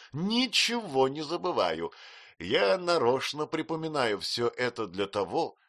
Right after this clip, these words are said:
чтобы вы могли меня опровергнуть, если я ошибаюсь. Но вот тут я и переговорила с Анни, сказала ей: «Дорогая моя, у меня был доктор Стронг,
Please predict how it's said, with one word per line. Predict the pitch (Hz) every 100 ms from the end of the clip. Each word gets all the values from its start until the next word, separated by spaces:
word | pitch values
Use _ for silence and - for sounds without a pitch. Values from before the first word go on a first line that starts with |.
| _ -
чтобы | - 156 151 156
вы | 175
могли | 175 170 165 180
меня | 170 170 180
опровергнуть, | 165 160 165 170 170 170 208 156 92 104 -
если | 107 113 - 107
я | 107 107
ошибаюсь. | 117 - 147 110 65 60 - - - _ - - _ _
Но | 95 131
вот | 208 202 - -
тут | 185 214 -
я | 147 170
и | 165 170
переговорила | - 165 160 151 160 160 190 127 98
с | -
Анни, | - 110 73 69 69 _ _ -
сказала | - - 127 120 - 135 127 113
ей: | 110 101 110 101 - - -
«Дорогая | 101 120 127 117 123 113 90 143 151 135 117 120
моя, | 113 110 92 98 82 - _ - - -
у | 120
меня | 127 127 151
был | 147 147 147
доктор | 92 151 165 - 151 156
Стронг, | 147 - 143 147 139 107 85 -